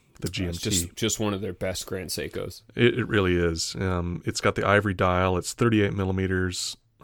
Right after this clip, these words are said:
Speaker 1: um, thin case, beautiful lugs, clear case back. You can see that, you know, nicely decorated movement. You know, the only flaw with the watch was the strap, which quickly went for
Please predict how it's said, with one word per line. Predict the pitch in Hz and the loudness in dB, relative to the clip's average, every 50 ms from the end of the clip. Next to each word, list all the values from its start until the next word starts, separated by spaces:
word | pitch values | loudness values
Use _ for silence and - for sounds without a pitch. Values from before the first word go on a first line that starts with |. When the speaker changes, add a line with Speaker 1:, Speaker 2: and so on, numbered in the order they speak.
| - - | -14 -12
Speaker 1:
um, | - 90 - - - - | -10 -8 -8 -10 -12 -14
thin | - - - 123 113 107 | -16 -6 -4 -2 -2 -2
case, | 104 - 101 92 92 92 - | -2 -2 0 0 0 0 -2
beautiful | - 113 113 117 113 - 98 | 0 2 2 2 2 2 -2
lugs, | 90 90 87 87 87 85 87 - - - - - _ _ _ _ _ _ _ _ - _ | -2 -2 -2 -2 -2 -4 -4 -8 -10 -10 -12 -12 _ _ _ _ _ _ _ _ -16 _
clear | - 131 123 117 | 2 2 2 4
case | - 110 98 95 - | 4 2 2 2 2
back. | - 101 95 92 90 - | 0 0 0 0 0 -4
You | 95 | -6
can | 92 90 | -8 -6
see | - - 95 | -6 -6 -6
that, | 90 90 87 - _ _ _ _ - - - | -4 -4 -6 -6 _ _ _ _ -20 -12 -10
you | 104 87 | -8 -8
know, | 82 80 - _ | -8 -8 -12 _
nicely | - 110 95 95 95 95 - - - 95 90 87 | -10 -4 -2 0 0 0 -2 -2 -4 -4 -2 -2
decorated | 92 92 - - 101 90 90 90 | -2 -4 -4 -4 -4 -4 -4 -4
movement. | 92 92 90 90 - 87 90 85 - - _ _ - - _ _ _ _ _ _ _ _ _ _ _ _ _ _ | -2 -2 -2 -2 -2 -4 -6 -6 -8 -12 _ _ -20 -20 _ _ _ _ _ _ _ _ _ _ _ _ _ _
You | - 98 | -2 0
know, | 110 104 | 2 4
the | 113 127 | 4 4
only | 120 95 | 4 2
flaw | - - 98 92 90 | 2 2 2 2 2
with | 87 85 - | 2 0 -2
the | 90 | -2
watch | 87 82 80 - - | 0 0 -2 -4 -6
was | - - | -10 -10
the | - 82 | -6 -6
strap, | - - - 98 90 87 85 - - | -6 0 2 2 2 2 2 -2 -4
which | - - - - - | -8 -10 -10 -6 -4
quickly | - 98 - 101 92 | -4 -2 -2 -2 -2
went | 90 92 90 90 87 - | 0 0 0 -2 -2 -6
for | - - - - 85 85 | -12 -12 -8 -8 -8 -8